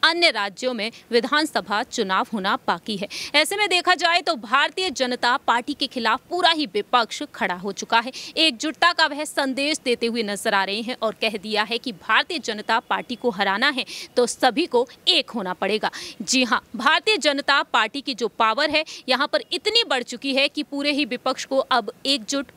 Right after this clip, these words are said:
होना पड़ रहा है। देखना होगा कि आखिरकार साल दो हज़ार चौबीस में परिणाम क्या होंगे। लेकिन इससे पहले गौर करना चाहेंगे गुजरात के विधानसभा चुनाव की तरफ।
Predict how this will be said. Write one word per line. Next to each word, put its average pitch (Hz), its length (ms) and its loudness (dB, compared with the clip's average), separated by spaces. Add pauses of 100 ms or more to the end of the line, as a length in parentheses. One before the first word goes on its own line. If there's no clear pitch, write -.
होना 202 180 0
पड़ 185 200 -2
रहा 185 140 -2
है। 214 220 -4
देखना 240 320 4
होगा 254 320 0 (120)
कि 254 80 2
आखिरकार 247 640 0
साल - 440 0
दो 269 100 -2
हज़ार 262 340 2
चौबीस 262 460 -6
में 254 140 -2 (120)
परिणाम 262 400 4
क्या 190 140 -2
होंगे। 196 260 -6 (260)
लेकिन 392 300 4
इससे 392 240 0
पहले 359 300 2
गौर 294 240 2
करना 285 280 0
चाहेंगे 269 420 -4
गुजरात 262 540 0
के 311 160 0
विधानसभा 262 600 -2
चुनाव 240 400 -2
की 233 80 -8
तरफ। 208 240 -4